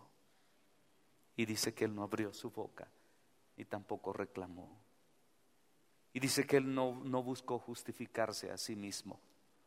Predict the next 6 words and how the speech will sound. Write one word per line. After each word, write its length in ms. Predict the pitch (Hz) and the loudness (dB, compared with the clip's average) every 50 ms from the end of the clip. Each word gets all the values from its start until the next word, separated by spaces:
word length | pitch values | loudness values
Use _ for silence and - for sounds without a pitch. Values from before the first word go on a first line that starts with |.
| - - - - _ _ - - - - - _ _ _ _ _ _ _ _ _ | -20 -20 -20 -20 _ _ -20 -20 -20 -20 -20 _ _ _ _ _ _ _ _ _
sino 320 | - - - 117 104 104 - | -2 0 0 0 -2 -2 0
que 100 | - 107 | 0 0
Él 80 | 95 | 2
esperó 460 | 95 95 - - - 101 95 98 95 95 | 0 -2 -4 -4 -6 -8 -8 -8 -10 -10
en 100 | 92 92 | -10 -12
Dios. 160 | 95 95 | -12 -14